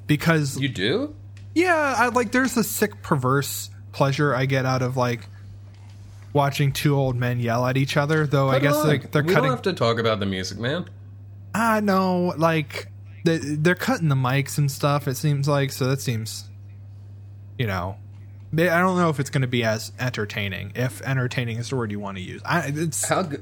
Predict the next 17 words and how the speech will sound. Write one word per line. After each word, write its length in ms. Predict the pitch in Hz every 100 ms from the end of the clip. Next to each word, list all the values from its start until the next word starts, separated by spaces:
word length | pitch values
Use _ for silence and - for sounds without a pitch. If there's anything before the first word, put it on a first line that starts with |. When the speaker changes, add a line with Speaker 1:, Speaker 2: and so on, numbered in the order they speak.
| - - - - - -
Speaker 2:
how 180 | 170 185
good 320 | 120 123 156
or 100 | 156
bad 320 | 104 101 123
is 160 | 107 -
horniness 540 | 92 92 101 107 101
for 120 | -
social 440 | 90 87 82 - 113
change? 480 | - 127 135 123 - -
Um, 520 | 107 104 101 104 104 - - - - - - - - - - - - - - - - - - - - - - - - - - - - - - - - -
uh, 480 | 240 269 285 285 262 233 - - - - -
Speaker 1:
It's 240 | 156 - 208
Speaker 2:
I'm 60 |
gonna 180 | 208 247
Speaker 1:
not 40 |
Speaker 2:
say, 60 | -
like, 220 | - -